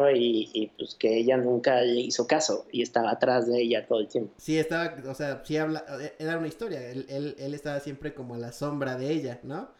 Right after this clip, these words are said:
Speaker 2: O a, o a,
Speaker 1: Exacto.
Speaker 2: o a ver qué de-, qué decidía ella. Este, y, y de algún show, o sea, si revisamos tu Instagram, tienes prácticamente de, de, de todo mundo. O sea, hablando, hablando del tema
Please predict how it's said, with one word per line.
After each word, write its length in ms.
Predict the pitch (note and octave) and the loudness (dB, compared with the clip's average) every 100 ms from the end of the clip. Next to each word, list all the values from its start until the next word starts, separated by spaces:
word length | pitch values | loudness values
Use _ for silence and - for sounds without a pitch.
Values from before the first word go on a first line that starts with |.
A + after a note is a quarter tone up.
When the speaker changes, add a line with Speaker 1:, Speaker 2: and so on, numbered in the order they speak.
| _ _ | _ _
Speaker 2:
O 100 | A#2+ | -4
a, 40 | A#2+ | -2
o 40 | |
a, 40 | B2 | 4
Speaker 1:
Exacto. 420 | C3 B2+ C3 C#3 | 4 4 2 -4
Speaker 2:
o 40 | B2 | -2
a 100 | B2+ | 0
ver 220 | C3+ C#3 | -2 -2
qué 100 | D3 | -4
de-, 240 | C#3 C3 | -4 -4
qué 100 | B2+ | -6
decidía 560 | C#3 C#3 B2+ B2+ C3+ C3+ | -6 -6 -8 -6 -4 -4
ella. 360 | C#3+ C#3 A#2+ - _ _ _ _ | -4 -6 -10 -12 _ _ _ _
Este, 680 | C3 B2+ C3 - - C3 C3 | -8 -6 -6 -8 -8 -6 -2
y, 220 | E3 D3+ | 4 4
y 160 | D#3+ D#3+ | 6 4
de 100 | D#3+ | 2
algún 360 | E3 D#3+ F#3 G3+ | 0 2 0 0
show, 500 | G3+ G3 F#3 F#3+ G3 | 2 4 6 4 0
o 60 | C3+ | -6
sea, 300 | D3 C3+ - - _ _ | -4 -4 -6 -16 _ _
si 160 | D#3 | -2
revisamos 580 | D3 D#3 D#3 F#3 A3+ A3+ | 2 2 2 0 -2 -4
tu 140 | D#3+ | -2
Instagram, 640 | D3+ E3+ E3+ E3+ E3+ F#3+ G3+ | 0 0 -2 -4 -4 -6 -6
tienes 260 | E3 E3 | -6 -6
prácticamente 800 | D#3+ D3+ D3+ D#3+ B2+ B2 C3 D3 | -6 -8 -8 -12 -14 -12 -10 -8
de, 680 | C#3+ D3 C#3+ B2 A2+ A#2+ - B2 | -6 -4 -4 -6 -10 -14 -14 -14
de, 260 | B2 A#2+ | -10 -8
de 160 | A#2+ B2 | -10 -12
todo 260 | C#3 C#3 C#3 | -6 -4 -2
mundo. 260 | C3 A#2+ | -4 -6
O 40 | A#2 | -8
sea, 100 | C3 | -6
hablando, 460 | C#3+ D#3 E3+ E3 B2+ | -4 -4 -4 -6 -8
hablando 400 | C3 C#3+ D#3+ D#3 | -10 -8 -6 -6
del 180 | B2+ A#2+ | -6 -10
tema 440 | C3 C#3 C#3 B2+ | -10 -8 -10 -10